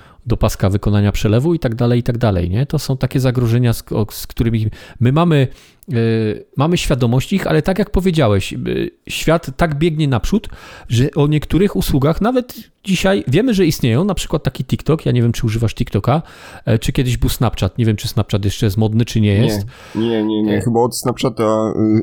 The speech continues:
Speaker 2: odeszliśmy jako społeczeństwo, nie chcę powiedzieć,
Speaker 1: Mhm.
Speaker 2: że ja indywidualnie, ale, ale nie.
Speaker 1: No właśnie,
Speaker 2: Z
Speaker 1: i ja
Speaker 2: TikToka
Speaker 1: jestem
Speaker 2: nie korzystam.
Speaker 1: świadomy, że coś takiego było, czy jest, a czy, a w ogóle,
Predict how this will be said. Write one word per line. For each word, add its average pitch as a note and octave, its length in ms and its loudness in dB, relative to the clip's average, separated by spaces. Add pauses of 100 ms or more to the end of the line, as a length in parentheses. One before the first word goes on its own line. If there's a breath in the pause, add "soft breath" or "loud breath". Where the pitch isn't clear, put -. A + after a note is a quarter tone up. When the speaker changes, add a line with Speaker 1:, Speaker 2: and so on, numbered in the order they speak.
Speaker 2:
odeszliśmy A2+ 640 0
jako F#2+ 180 -4
społeczeństwo, G2+ 580 -4
nie G#2+ 60 -2
chcę - 120 -8
powiedzieć, G#2 220 2
Speaker 1:
Mhm. G2+ 120 2
Speaker 2:
że G#2 40 2
ja G2+ 80 2
indywidualnie, G#2 880 0
ale, A#2 400 2
ale A2 280 2
nie. G#2 140 2
Speaker 1:
No C3+ 80 4
właśnie, D#3 420 2
Speaker 2:
Z - 20 0
Speaker 1:
i - 40 -2
ja B2+ 60 2
Speaker 2:
TikToka F3+ 180 4
Speaker 1:
jestem G#3 140 0
Speaker 2:
nie G#3+ 80 2
korzystam. G#3 200 2
Speaker 1:
świadomy, G3 220 2
że D#3 100 0
coś - 180 -4
takiego D3 320 2
było, B2+ 300 2
czy - 180 0
jest, G#2+ 340 2 (260 loud breath)
a C3 100 -2
czy, - 160 -8
a D#3 200 2
w - 320 -4
ogóle, F#3 260 2